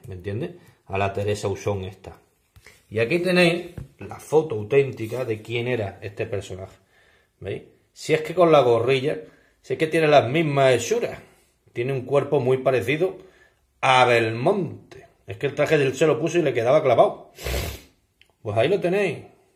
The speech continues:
Y ese día torearon en Sevilla. Esto sí que es la maestranza. Ahí lo podéis observar. Esta la maestranza. Esto es una foto cuanto menos llamativa e histórica, ¿vale?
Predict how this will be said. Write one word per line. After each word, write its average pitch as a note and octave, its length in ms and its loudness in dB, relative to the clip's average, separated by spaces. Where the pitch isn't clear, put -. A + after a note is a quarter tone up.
Y A2 100 -10
ese A#2 220 -2
día E3+ 160 0
torearon D#3 340 0
en E3 100 -2
Sevilla. D3+ 280 -2
Esto B2 160 -6
sí D3 100 -8
que C#3+ 60 -6
es C#3+ 40 2
la C3+ 60 2
maestranza. A#2 640 -4
Ahí G#2 180 0
lo B2 160 -2
podéis A2+ 920 -2
observar. A#2 920 -2
Esta - 160 -12
la G2 40 -8
maestranza. G#2+ 680 -4
Esto - 140 -20
es - 60 -12
una G#2+ 160 -6
foto A2+ 600 -4
cuanto G#2+ 380 -4
menos B2 380 -2
llamativa A#2+ 880 2
e A2 100 0
histórica, G#2+ 600 0
¿vale? A2+ 320 -2